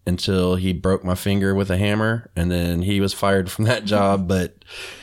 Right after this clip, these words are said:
you know, th-, there's always something to do. And you can make suet for people, too. That's another good thing for birds in your yard and stuff like that.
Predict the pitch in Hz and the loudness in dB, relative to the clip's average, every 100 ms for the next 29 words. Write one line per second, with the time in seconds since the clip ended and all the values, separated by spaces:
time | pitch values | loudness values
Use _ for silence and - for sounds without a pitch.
0 | - _ - - 101 98 98 110 120 143 | -20 _ -10 -2 0 0 -2 -2 0 2
1 | 151 151 - 127 - 113 101 92 104 92 | 2 2 0 -4 -2 0 0 2 2 0
2 | - 113 117 131 120 104 - - 110 110 | 0 0 0 0 -2 -2 0 0 2 0
3 | - - - 82 101 98 - 90 92 - | -2 -6 -4 -4 -2 -2 0 2 0 0
4 | 98 92 87 80 - 65 64 92 - _ | 0 0 0 -2 -4 -4 -2 -4 -6 _
5 | - 80 90 92 95 95 95 95 98 101 | -6 -2 2 2 0 0 0 2 2 0
6 | 101 104 101 101 101 104 - 104 107 | -2 -4 -4 -4 -2 -4 -2 -2 -2